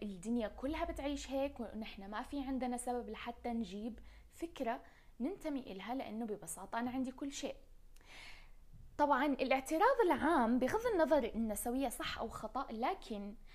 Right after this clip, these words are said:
وجود شخص بأنه أنا لأني متعلم إذن ما رح أدافع عن حقوق الشخص الجاهل، لأنه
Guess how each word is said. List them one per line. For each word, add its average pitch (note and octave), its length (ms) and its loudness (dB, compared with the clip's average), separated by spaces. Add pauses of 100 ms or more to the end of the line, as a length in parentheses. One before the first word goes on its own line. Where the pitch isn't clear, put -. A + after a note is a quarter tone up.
(200)
وجود A#3+ 380 0
شخص C#4 400 -4
بأنه G#3+ 460 -4
أنا C4 160 2
لأني B3 380 0
متعلم G3+ 720 -6 (340)
إذن G#3+ 320 -2
ما G3 140 -4
رح C4+ 200 -4
أدافع B3 380 -2
عن G#3+ 440 -4 (360)
حقوق C#4+ 400 -4
الشخص - 400 -6
الجاهل، G#3+ 600 -2 (600)
لأنه A#3+ 640 4